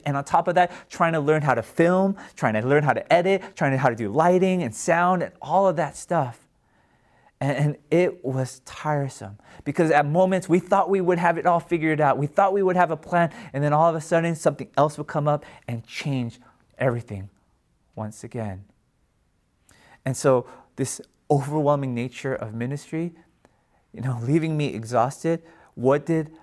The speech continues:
I turn to? It wasn't rest. Instead, I turned to myself, looking inward, thinking, "You know what? I just need to man up. I just need to be better. I, I just need to try harder."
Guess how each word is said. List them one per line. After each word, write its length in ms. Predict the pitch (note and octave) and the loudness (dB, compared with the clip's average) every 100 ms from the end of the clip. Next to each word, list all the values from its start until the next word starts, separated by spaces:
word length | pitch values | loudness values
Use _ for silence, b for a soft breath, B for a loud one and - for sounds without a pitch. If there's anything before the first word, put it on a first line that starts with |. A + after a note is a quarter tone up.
| _ | _
I 140 | B2+ C3 | -2 -2
turn 300 | - C#3+ D3+ | -2 -4 -4
to? 320 | - F#3+ G3 _ - | -2 -4 -4 _ -6
It 60 | |
wasn't 320 | B2 C#3 D3 | 0 0 0
rest. 480 | A2 A2+ B2 - - b b b | -4 -6 -6 -16 -20 b b b
Instead, 300 | A2+ D#3+ C3 | -10 0 2
I 80 | A#2+ | 0
turned 260 | - D3 | -2 -4
to 80 | D3+ | -2
myself, 560 | C3 A2+ - A#2 G#2+ - _ b b b b | -6 -6 -2 -2 -2 -12 _ b b b b
looking 280 | C#3 D3+ C#3+ | -2 0 -2
inward, 480 | - D3 C#3 B2+ - | -2 0 2 0 0
thinking, 260 | C#3 D#3+ - | -6 -6 -4
"You 100 | C#3+ | 0
know 80 | D3 | 2
what? 100 | - | 2
I 100 | - | 0
just 140 | C#3+ D#3 | -4 -4
need 120 | C#3 | -6
to 60 | |
man 360 | A#2 B2+ C3+ C3 | -4 0 0 0
up. 140 | B2 - | -4 -6
I 80 | C3+ | -10
just 160 | C3+ | -8
need 120 | D3 | -8
to 40 | B2 | -6
be 100 | A#2+ | -8
better. 440 | - C#3 B2+ A#2 B D#3+ - | 0 2 2 0 B -14 -4
I, 100 | C3 A#2+ C3+ | 0 2 2
I 60 | |
just 200 | D#3+ F3 | 2 0
need 140 | F3 E3 | 2 2
to 80 | |
try 520 | D3+ - - - D#3+ D3+ | 2 -4 -12 -2 2 2
harder." 540 | B2 C#3+ D3 A2+ G#2+ | 2 0 0 -6 -10